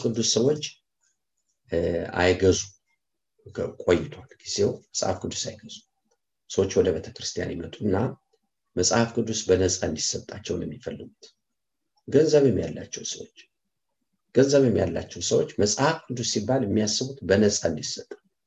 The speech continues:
«እንዴ፣ ለምንድን ነው የማትገዙ?» ሲባል፣ «እንዴ፣ መጽሐፍ ቅዱስ እኮ ነው ያለው» ይላሉ። መጽሐፍ ቅዱስን ሲያስቡት በነፃ እንደሚሰጥ አድርገው ነው የሚያስቡት። ብዙ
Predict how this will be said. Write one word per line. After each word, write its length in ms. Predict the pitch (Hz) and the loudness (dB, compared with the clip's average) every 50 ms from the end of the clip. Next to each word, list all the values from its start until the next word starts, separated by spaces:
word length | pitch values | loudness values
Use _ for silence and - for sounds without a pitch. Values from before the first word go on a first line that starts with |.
| _ _ _ _ _ _ _ _ _ _ _ _ _ _ _ _ - | _ _ _ _ _ _ _ _ _ _ _ _ _ _ _ _ -10
«እንዴ፣ 120 | - - - - | -4 -2 -2 0
ለምንድን 440 | - 120 151 165 160 151 147 147 135 | 2 4 4 6 4 4 2 2 4
ነው 100 | 127 117 | 4 6
የማትገዙ?» 440 | 113 110 101 101 - - 98 90 - - | 6 4 4 2 -2 -6 -8 -6 -6 -6
ሲባል፣ 320 | - - - - - - - | -8 -8 -4 -2 -2 -2 -2
«እንዴ፣ 160 | 170 - - - - - _ _ _ _ _ - | -2 -4 -4 -6 -8 -10 _ _ _ _ _ -4
መጽሐፍ 240 | - - - - - - | 0 2 4 2 2 0
ቅዱስ 240 | - - - 120 - | -2 -6 -6 -6 -6
እኮ 100 | - - - | -2 2 2
ነው 120 | 98 87 82 | 2 4 2
ያለው» 300 | 80 78 76 - - 113 | 0 -2 0 4 4 4
ይላሉ። 280 | - - - - - _ _ _ _ _ _ _ _ _ _ _ _ _ _ - | 4 4 0 -8 -14 _ _ _ _ _ _ _ _ _ _ _ _ _ _ -4
መጽሐፍ 280 | 113 117 - 147 156 151 | -2 0 2 2 2 0
ቅዱስን 380 | - 151 151 151 - - 170 | -2 -6 -4 -2 -2 -2 -2
ሲያስቡት 440 | 156 - 156 147 - - 98 98 - - | -2 0 0 2 2 0 0 -2 -4 0
በነፃ 320 | - - 123 123 117 113 - 98 | 4 6 6 6 6 4 4 2
እንደሚሰጥ 500 | 90 80 78 73 69 - - - 90 - | 2 2 0 -2 -4 -6 -8 -8 -8 -10
አድርገው 320 | - - 87 80 87 82 | -10 -12 -6 -2 0 0
ነው 80 | - - | 0 -2
የሚያስቡት። 340 | 76 - - - - - _ _ _ _ _ _ _ _ _ _ _ _ _ _ _ _ _ _ _ _ _ _ _ _ _ _ - | -6 -6 -8 -8 -10 -16 _ _ _ _ _ _ _ _ _ _ _ _ _ _ _ _ _ _ _ _ _ _ _ _ _ _ 0
ብዙ 140 | 117 135 147 | 2 2 4